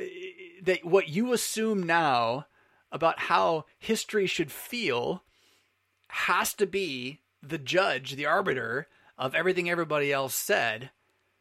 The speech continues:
although you would never apply it so much to any other part of history that you would therefore discount everything that's said after it just because they did get one date wrong.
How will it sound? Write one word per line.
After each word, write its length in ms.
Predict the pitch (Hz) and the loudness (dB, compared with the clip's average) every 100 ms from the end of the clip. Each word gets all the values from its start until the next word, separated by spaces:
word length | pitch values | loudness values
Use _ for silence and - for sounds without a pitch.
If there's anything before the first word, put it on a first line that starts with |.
| _ _ _ _ - | _ _ _ _ -6
although 160 | 151 | -4
you 160 | 160 156 | -2 -2
would 140 | 139 | -4
never 280 | 160 147 127 | -2 0 -2
apply 380 | 117 - 135 123 | -4 -2 0 0
it 200 | 117 - | -2 -6
so 240 | - 143 | -4 -2
much 300 | 131 120 - | 0 -2 -4
to 140 | - 139 | -10 -6
any 180 | 135 | -4
other 160 | 131 117 | -4 -6
part 220 | - 117 | -6 -6
of 80 | 107 | -4
history 320 | 156 151 127 | -6 -4 -6
that 100 | 113 | -8
you 100 | 117 | -8
would 100 | 110 | -8
therefore 280 | 127 127 120 | -6 -6 -6
discount 400 | 117 - 120 - 156 | -8 -6 -6 -4 -2
everything 340 | 151 147 143 | -2 -2 -6
that's 140 | 127 | -8
said 160 | - 120 | -8 -6
after 300 | 120 123 107 | -6 -6 -12
it 80 | 104 | -10
just 180 | 131 - | -10 -10
because 320 | 131 135 113 | -12 -10 -10
they 140 | 113 | -12
did 200 | 113 156 | -8 -8
get 160 | 127 - | -6 -10
one 200 | 123 104 | -8 -10
date 220 | 101 104 | -10 -10
wrong. 340 | 110 101 101 | -12 -14 -14